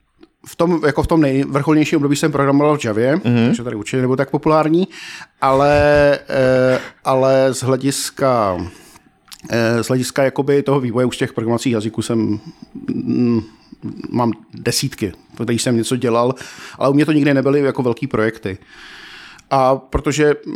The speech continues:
Speaker 1: mm, u mě, já ještě mám, vycházím z toho, z té, vlastně z těch osmdesátých let, nebo z těch konc-, z těch, jako z toho mi-, minulého století, kdy vlastně to I T byl jeden obor. Dneska
Speaker 2: Jasně.
Speaker 1: už je to prostě
Speaker 2: Hmm.
Speaker 1: spousta oborů,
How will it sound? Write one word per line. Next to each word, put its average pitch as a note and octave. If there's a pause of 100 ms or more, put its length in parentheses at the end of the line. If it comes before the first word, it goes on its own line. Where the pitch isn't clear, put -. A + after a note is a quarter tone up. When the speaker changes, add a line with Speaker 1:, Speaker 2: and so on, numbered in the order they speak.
(180)
Speaker 1:
mm, C3+
u E3
mě, D3+ (320)
já C#3+
ještě D3+
mám, D#3+ (640)
vycházím D3
z -
toho, D3+
z D3
té, D3+ (140)
vlastně C#3
z -
těch C#3+
osmdesátých C#3+
let, C3
nebo B2
z -
těch G#2+
konc-, -
z -
těch, -
jako A2+
z -
toho A#2+
mi-, A#2
minulého B2+
století, C3
kdy C3+
vlastně C3
to C3+
I B2
T C3+
byl C3+
jeden C3+
obor. G#2+ (160)
Dneska G#2+
Speaker 2:
Jasně. G#2+
Speaker 1:
už F2
je B2+
to B2+
prostě A2+
Speaker 2:
Hmm. G#2
Speaker 1:
spousta C3
oborů, B2+